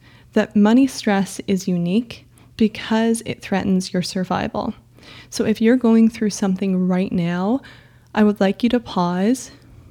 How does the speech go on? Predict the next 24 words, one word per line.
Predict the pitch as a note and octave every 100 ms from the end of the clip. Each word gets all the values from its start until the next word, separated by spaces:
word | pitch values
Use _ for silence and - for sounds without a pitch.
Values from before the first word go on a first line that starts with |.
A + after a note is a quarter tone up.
| - -
and | A#3
acknowledge | G#3+ - G3+ G3 G3 G#3 G#3
that | - F#3+
this | G#3 G3
is | C#4+
perfectly | - - G#3 G3 A3+ - A3+ -
okay | F#3 - - F3 F3 G3 A#3+ - - -
to | G#3+
be | G#3
feeling | F#3+ - G3+ G3 G3 G3+
so | G3 - - G#3+ G#3+ A3 G#3+
hung | G3+ - G3 F#3+
up | - F#3+ F#3+
about | G3+ F#3 -
money, | F#3 F3+ G3 A#3+ C4+ - - -
as | - A3+
it's | B3 B3
a | B3+
unique | A#3 A#3 A3+ A3 B3 D4 -
issue | A3+ C4 - G#3
for | - G3
us | F#3+ -
as | G#3+
humans | - B3+ A3 G3 G3+ -